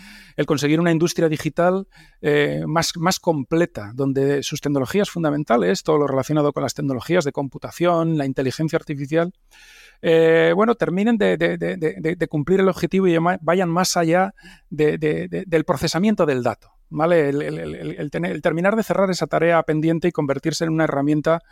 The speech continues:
mejor integrada y, y, y diría más interactuable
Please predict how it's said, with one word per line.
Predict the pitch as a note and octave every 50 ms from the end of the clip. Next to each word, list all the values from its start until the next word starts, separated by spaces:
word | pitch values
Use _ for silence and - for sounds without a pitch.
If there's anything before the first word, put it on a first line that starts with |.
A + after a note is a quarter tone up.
| - - _ _ _ _ _ _ _ _
mejor | D#3 D3 - - G#3 G#3
integrada | G3+ E3 - D3+ C#3 D3+ D#3+ D#3+ D#3+ E3+ E3 E3 D3+
y, | C#3+ C#3
y, | C#3 C#3+ D#3 D#3 D#3 E3 - - - - -
y | D3+
diría | C3 D3 C#3+ E3 G3 G3+ G#3 G#3+ - _ _ _ - - - _ _ -
más | D3+ F3 G3 - -
interactuable | A3 F#3+ - E3+ E3 E3 - - - D#3 D#3+ F3 F3+ E3 D3+ D3 E3 G3+ B3+